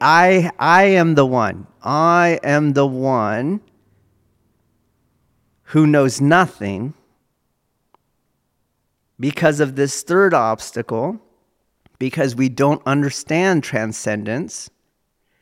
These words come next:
because we don't believe in it, it's the art that sucks. It's not me. The second way you get somebody who would be using those ego duel tactics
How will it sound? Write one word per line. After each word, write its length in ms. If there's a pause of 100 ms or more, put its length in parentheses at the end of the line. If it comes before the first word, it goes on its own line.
(140)
because 320
we 100
don't 340
believe 560
in 160
it, 320 (2750)
it's 180
the 180
art 300
that 160
sucks. 760 (680)
It's 220
not 240
me. 340 (800)
The 80
second 460
way 140
you 200
get 380
somebody 580
who 220
would 220
be 80
using 580
those 560
ego 380
duel 280
tactics 880